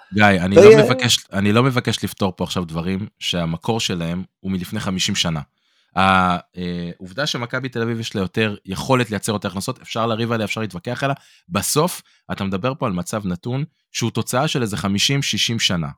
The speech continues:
Speaker 1: אוקיי? אתה לא תפתור אותו ביום אחד, גם אם תנסה לפתור אותו, אוקיי? הנושא הזה של ה-fair play פיננסי, אני אתן לך דוגמה של ריאל מדריד, זה עשור אחרון, אוקיי? זה העשור האחרון פלוס, פלוס קצת, אוקיי? לזה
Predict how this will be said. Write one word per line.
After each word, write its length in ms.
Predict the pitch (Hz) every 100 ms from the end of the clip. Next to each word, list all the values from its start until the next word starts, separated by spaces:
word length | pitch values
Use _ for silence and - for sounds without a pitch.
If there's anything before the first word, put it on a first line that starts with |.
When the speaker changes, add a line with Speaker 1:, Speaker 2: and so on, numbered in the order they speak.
| _ 101
Speaker 1:
אוקיי? 180 | -
אתה 160 | 135 110
לא 120 | 123
תפתור 360 | 165 175 - 131
אותו 160 | 135
ביום 160 | 123 131
אחד, 220 | 131 151
גם 100 | 123
אם 60 | 135
תנסה 320 | 131 107 113
לפתור 300 | 98 - 76
אותו, 160 | 67 60 _ _ -
אוקיי? 200 | - 143 - _ _ _ 98
הנושא 300 | 101 - 165
הזה 160 | 160
של 200 | 147 120
ה-fair 480 | 104 95 92 90 127
play 180 | 135 110
פיננסי, 240 | 127 135
אני 40 | 113
אתן 100 | 165
לך 120 | 170
דוגמה 240 | 123 131
של 160 | 143 113
ריאל 140 | 120
מדריד, 300 | 110 104 156
זה 180 | 104 117
עשור 280 | 110 - 185
אחרון, 340 | 170 - 127 85 _ _ _ _ -
אוקיי? 200 | - 156
זה 200 | 98 113
העשור 360 | 110 - 220 233
האחרון 440 | 165 151 165 196 131 -
פלוס, 460 | 175 117 - - - _
פלוס 180 | - 156
קצת, 360 | - - 90 - _ 120
אוקיי? 260 | 117 185 175 _ _ -
לזה 380 | 104 104 156